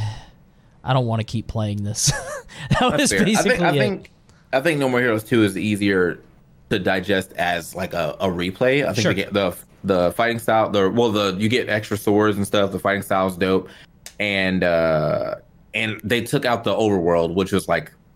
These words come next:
Speaker 2: I needed that overworld.
Speaker 1: Ah,
Speaker 2: sucked.
Speaker 1: yeah, that might be where I'm frustrated,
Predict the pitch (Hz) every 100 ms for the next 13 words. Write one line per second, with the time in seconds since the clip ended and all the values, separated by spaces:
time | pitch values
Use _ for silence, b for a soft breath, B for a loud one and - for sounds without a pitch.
0 | _ _ _ 98 98 95 82 95 104 113
1 | 120 180 185 185 185 185 180 175 160 156
2 | 170 151 143 160 202 208 165 160 147 151
3 | 143 120 143 143 - 131 117 107